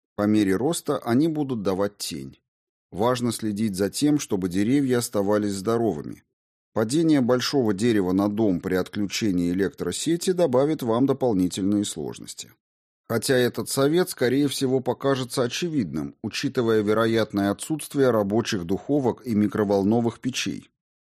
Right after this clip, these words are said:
Готовьте как можно больше на улице.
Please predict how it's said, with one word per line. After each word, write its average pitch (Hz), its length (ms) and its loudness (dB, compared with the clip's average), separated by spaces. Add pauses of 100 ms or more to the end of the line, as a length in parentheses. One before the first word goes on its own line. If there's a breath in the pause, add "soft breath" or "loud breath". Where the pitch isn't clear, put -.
(180)
Готовьте 117 580 2
как 143 200 0
можно 131 380 4
больше 101 380 2
на 104 140 2
улице. 76 500 -6